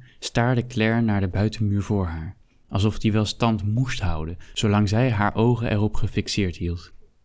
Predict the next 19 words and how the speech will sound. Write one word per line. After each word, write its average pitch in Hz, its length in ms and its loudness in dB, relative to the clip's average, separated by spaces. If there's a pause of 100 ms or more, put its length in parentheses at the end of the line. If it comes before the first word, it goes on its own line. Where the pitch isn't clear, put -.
(440)
In 98 120 0
het 98 140 0
park 98 260 2
waar 90 160 -2
Maeve 113 300 2
vocht, - 400 -4 (180)
St. 92 240 -2
Stephen's 90 380 0
Green, 98 480 -2 (320)
was 123 160 2
er 127 120 2
geen 107 200 0
stenen 98 400 0
omhulsel 92 500 0
om 87 180 -2
je 92 100 0
in 90 80 -2
te 87 100 -6
verstoppen. - 520 -2